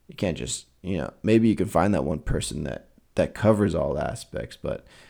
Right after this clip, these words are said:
there's different forms of accountability that you can get to just help you get better, help you push yourself more. And so I've got my Iron Council that is helping me in my walk with life.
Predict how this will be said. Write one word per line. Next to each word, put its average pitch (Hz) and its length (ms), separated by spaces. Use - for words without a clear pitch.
there's 98 220
different - 460
forms 117 340
of 104 100
accountability 98 800
that 76 140
you 101 140
can 82 260
get 104 460
to 80 120
just - 260
help - 300
you 104 140
get - 260
better, 90 400
help 110 240
you 107 120
push - 500
yourself - 540
more. 92 380
And 62 160
so 82 380
I've 127 140
got 78 220
my 71 160
Iron 90 320
Council 101 480
that 64 160
is - 120
helping 87 380
me 80 180
in 69 80
my 58 180
walk 80 600
with - 260
life. 90 800